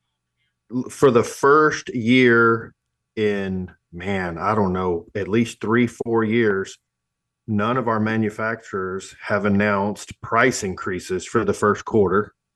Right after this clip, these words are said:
Um, which is, is very good. You know, like I said, it's the first time in several years, so they've held prices. Um, and we actually, uh, brought in some stock for some special pricing offers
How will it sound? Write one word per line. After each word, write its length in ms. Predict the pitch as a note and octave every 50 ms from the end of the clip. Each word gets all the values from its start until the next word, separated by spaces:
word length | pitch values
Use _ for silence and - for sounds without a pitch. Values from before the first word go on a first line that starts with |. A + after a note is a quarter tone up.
| _ _ _ _ _ _ _ _ _ _ -
Um, 360 | G2 F#2 F2+ F2+ F2+ E2+ - -
which 440 | G2 G2 F#2 - - - - - -
is, 440 | G#2 G2+ F#2+ F#2 F2+ - - - - _ _ _ _ _ _ _ _ _
is 220 | - G#2 G#2 F2+ F#2
very 340 | E2+ F2 G2+ G#2+ G#2+ G#2+
good. 420 | G2 F#2+ G2+ F#2+ F#2+ G2 G2+ G2 F#2 F2+ - _ _ _ -
You 100 | G#2 G2
know, 100 | F#2 F2+ -
like 120 | - F#2+ F#2
I 40 | F#2+
said, 160 | - G#2+ G2
it's 80 | -
the 60 | - -
first 240 | - A2 G#2 -
time 200 | - A2+ G2+ G2
in 60 | F#2+ F2+
several 340 | - - A2 F#2+ F2+ G2
years, 460 | F#2+ G2 G#2+ G#2+ G2+ G2 G2+ F#2+ - -
so 240 | A2+ G2+ G2 F2+
they've 200 | F2 F#2+ F#2+ F2
held 360 | - - G#2+ A2 A#2 A2+ G#2 -
prices. 680 | C3+ A2 F#2+ F#2 F#2 - - A2+ A2+ A2+ - - _ _ _ _ _ _ _ _ _ _ -
Um, 460 | G2 F#2+ F#2 F#2 F2+ F2+ F2 E2 - _ _ _ _ _ _ - - _ -
and 160 | G#2+ G#2 G#2
we 240 | A#2+ C#3+ E3 D#3+ C#3
actually, 960 | A#2 A2+ A2+ - - - A#2+ G#2 G#2 G#2 G#2 G#2 G2+ G2+ G2+ G2 F#2 - _ _ _ _ _ _ _ -
uh, 380 | G2 F#2+ F#2 F2+ F2 E2+ F2 - - _ _ _ - B2
brought 320 | A2 B2 A#2+ A#2 A2+ A2
in 320 | A#2 A2+ A2 G#2+ G#2 G2+
some 220 | G2 - - G2 F#2
stock 580 | - - - C3 A#2 C3+ C#3 A#2 G#2+ G#2 -
for 140 | - - A2+
some 180 | - - G#2 G2
special 420 | - - - A2 G#2+ - - G#2+
pricing 480 | - - A2+ G#2+ G#2 G#2+ - G#2 G2+ F#2+
offers 680 | F#2+ G#2 A2+ A#2+ A#2+ - F#2+ F#2 F#2+ F2+ - - -